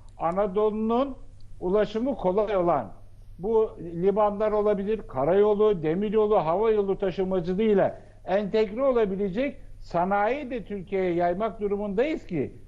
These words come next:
metropol kentlerde artan kira miktarları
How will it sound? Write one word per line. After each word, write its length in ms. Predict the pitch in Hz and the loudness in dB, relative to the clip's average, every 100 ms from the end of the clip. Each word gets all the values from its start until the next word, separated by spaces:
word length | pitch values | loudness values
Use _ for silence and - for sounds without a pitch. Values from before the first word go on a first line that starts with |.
| - - | -14 -4
metropol 680 | 135 196 - 214 226 269 | 0 0 0 0 0 0
kentlerde 760 | 202 190 185 170 185 170 220 254 | 0 -2 0 2 2 2 -2 -2
artan 600 | 175 180 - 214 220 240 - - | -2 -4 0 -2 -2 -6 -14 -12
kira 300 | - 165 202 | -4 2 2
miktarları 840 | 196 180 - 165 156 143 143 165 | 2 -4 -4 -2 0 0 0 -2